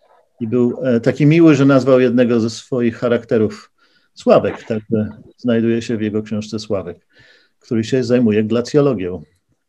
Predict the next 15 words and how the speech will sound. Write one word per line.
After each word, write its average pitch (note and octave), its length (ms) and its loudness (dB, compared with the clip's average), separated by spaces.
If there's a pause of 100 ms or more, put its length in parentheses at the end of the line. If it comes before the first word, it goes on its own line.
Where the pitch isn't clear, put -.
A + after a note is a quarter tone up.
Kompletny A2+ 440 -2
przypadek. F#2+ 540 -10 (580)
E, A#2 360 0
no F3 180 6
i D3 260 4 (540)
z-, A#2 920 -8
ponieważ C3 340 2
tyle C3+ 160 2
czasu - 440 -4
spędziłem B2 400 0
na A2+ 100 2
Antarktydzie, A#2 600 -2 (280)
to G#2+ 300 -4 (600)
nazwali A2+ 800 0
m-, G2+ 340 -4